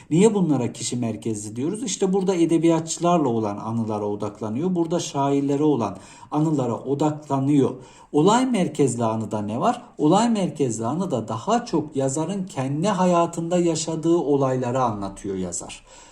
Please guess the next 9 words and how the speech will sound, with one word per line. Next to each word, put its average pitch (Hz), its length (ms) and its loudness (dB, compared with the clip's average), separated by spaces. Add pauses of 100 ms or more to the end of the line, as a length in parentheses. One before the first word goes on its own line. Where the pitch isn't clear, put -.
(180)
Yani 139 220 2
işte 147 200 0
mesela 147 300 0
çocukluk 185 500 0
anıları 165 520 2
buna 180 240 2
bir 180 80 4
örnek. 151 540 4 (380)
İşte 156 440 0